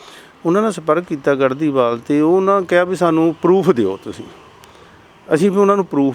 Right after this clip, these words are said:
ਭੇਜੇ, ਪ੍ਰੂਫ ਭੇਜੇ, ਫਿਰ ਉਹ ਪਛਾਣ ਪਛੂਣ ਕੇ ਕਹਿੰਦੇ ਵੀ ਤੁਸੀਂ ਆ ਜਾਓ।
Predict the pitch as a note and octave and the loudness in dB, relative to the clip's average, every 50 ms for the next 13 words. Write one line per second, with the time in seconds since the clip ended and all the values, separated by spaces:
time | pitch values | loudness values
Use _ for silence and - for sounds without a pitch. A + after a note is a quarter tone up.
0 | - - E3 D3+ B2+ B2+ B2 B2 C3+ C3 - - - - - - - - D#3+ F#3+ | -2 -2 -2 -2 -2 -4 -8 -8 -10 -12 -18 -20 -20 -20 -20 -14 -6 -2 0 0
1 | G3 F#3+ - G#3+ G3 E3+ F#3 G3+ F3+ F#3+ G#3 G#3 G#3+ G#3+ G#3+ G#3+ G#3 G3+ - - | 0 2 2 0 2 2 0 -2 0 0 2 2 4 4 4 2 0 0 -4 -14
2 | - - - - - - - - - - - D#3+ C#3 D#3 D#3+ D#3 E3 E3+ D#3+ D#3+ | -20 -20 -20 -20 -20 -20 -20 -20 -16 -8 -4 -2 2 2 2 2 0 -2 -4 -2
3 | - F3+ E3+ D#3+ D3+ E3+ D#3+ D3 D3 C#3 C#3+ D3 D3 C#3+ D3 C3+ C3 A#2+ - B2 | 0 2 2 2 2 0 -2 0 0 -2 0 0 -2 -2 -4 -4 -6 -6 -6 -6
4 | A2 A2 - - - - - | -8 -8 -10 -10 -12 -16 -18